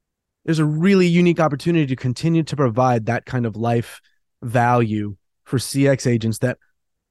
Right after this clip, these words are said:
helps them to think more along the lines of, "This is my career," right? Now, certainly that's not the only issue. And I, and I wanna delve into one that we know is there. I'm not gonna talk about pay. Not gonna talk about work from home, but I wanna talk about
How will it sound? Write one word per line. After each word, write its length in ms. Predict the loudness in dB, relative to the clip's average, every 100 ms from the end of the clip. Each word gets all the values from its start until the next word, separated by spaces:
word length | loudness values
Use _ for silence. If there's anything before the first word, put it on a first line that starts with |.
| _ -2
helps 260 | -2 0 2
them 80 |
to 80 | 0
think 240 | 2 -2 2
more 280 | 2 2
along 340 | 2 0 2 2
the 60 |
lines 340 | 0 0 -2 -4
of, 260 | -4 -4 -6 -16 _ _ -4
"This 280 | -2 0 -2
is 100 | -2
my 180 | -2
career," 360 | -4 -8 -8 -8
right? 260 | -4 -4 -6 _ _ _ _
Now, 180 | -2 -2
certainly 380 | 0 0 2 2
that's 180 | 2 2
not 140 | 0
the 100 | 0
only 220 | 0 2
issue. 240 | 0 2 0
And 80 |
I, 80 | 0
and 140 | 0 0
I 20 |
wanna 160 | 0 2
delve 240 | 2 2
into 220 | 2 0
one 180 | 0 0
that 120 | -2
we 120 | -4
know 260 | -2 2 2
is 140 | 0
there. 380 | -2 -4 -4 -6 -10 _ _ _ _ _ _ _ _ _ _ _ _ _
I'm 100 | -4
not 100 | 0
gonna 100 | 2
talk 160 | 2 4
about 200 | 2 2
pay. 360 | 0 2 0 -4 _ -20 _ _ _ _ _ _ _ _ _
Not 120 | -10
gonna 140 | -8 -4
talk 180 | -2 0
about 240 | 0 0
work 160 | -4 -4
from 140 | -6
home, 280 | -4 -6 -10 _ _ _ _ _ _ _ _ _
but 100 | -4
I 20 |
wanna 140 | -2 0
talk 160 | 0
about 240 | 2 0